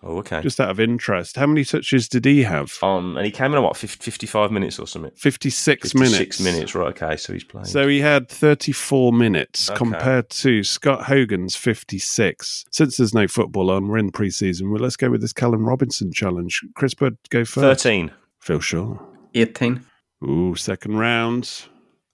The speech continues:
Speaker 1: Uh,
Speaker 2: Go again. I'll give you a clue on the final round if you need it.
Speaker 1: What was the final score, by the way?
Speaker 3: One eight.
Speaker 2: It was one all.
Speaker 1: Oh, so it was a tight game, right? Okay. Uh,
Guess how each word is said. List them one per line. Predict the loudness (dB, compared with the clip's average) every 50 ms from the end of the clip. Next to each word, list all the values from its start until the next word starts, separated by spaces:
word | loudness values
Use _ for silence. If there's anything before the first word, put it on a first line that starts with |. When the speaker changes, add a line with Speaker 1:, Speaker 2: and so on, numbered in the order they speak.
| _ _ 0
Speaker 1:
Uh, | 2 2 4 4 6 6 6 6 6 6 6 4 4 4 4 2 2 0 0 2
Speaker 2:
Go | 4 4 6
again. | 6 4 4 2 2 2
I'll | 0 0
give | 0 -2 0
you | 0 -2
a | -2
clue | -2 -2 0 2 2
on | 2 2
the | 0
final | -2 0 0 0 2 2 2 2 2
round | 2 2 0 0 -2
if | -4 -4
you | -4 -2
need | -2 -2 -2 -2
it. | -4 -4 -6 -10 -18 -20 -20 -20 -20 -20 -20 _ _ _ _ _
Speaker 1:
What | -2 0 0
was | 0 -2
the | 0
final | 2 2 2 4 2
score, | 0 0 2 2 2 2
by | 0 -2
the | -2 -4
way? | -4 -6 -8 -12 _ _ _ _ _ -4
Speaker 3:
One | -2 0 0 2
eight. | 2
Speaker 2:
It | 2
was | 2 2 2
one | 2 2 2 4 2
all. | 2 2 2 2 0 -2 -6 -14 -20 _ _ _ _ _
Speaker 1:
Oh, | -10 -10
so | -10 -10 -12
it | -12
was |
a | -12 -10
tight | -4 -4 -2 -2 -2 -4
game, | -4 -4 -4 -4 -4
right? | -6 -6 -8 -10
Okay. | -10 -8 -8 -8 -8 -8 _
Uh, | -2 0 2 4 4 2 2 2 2 0 0 0 0 0 0 0 0 0 0 0 -2 -4